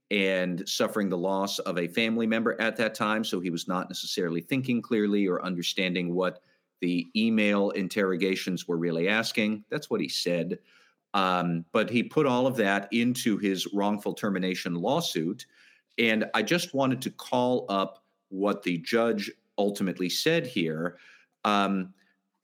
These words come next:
you, because at some point, once this all became really messy, Mister Fiquette did say, "Oh, well, maybe I just submitted this in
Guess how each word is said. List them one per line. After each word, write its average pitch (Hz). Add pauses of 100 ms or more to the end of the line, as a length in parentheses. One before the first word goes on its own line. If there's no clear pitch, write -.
(140)
you, 113
because 113
at 120
some 180
point, 107
once 113
this 120
all 101
became 90 (180)
really 98
messy, 82
Mister -
Fiquette 95
did 113
say, 95
"Oh, 107
well, 90
maybe 110
I 90
just -
submitted 85
this 87
in 80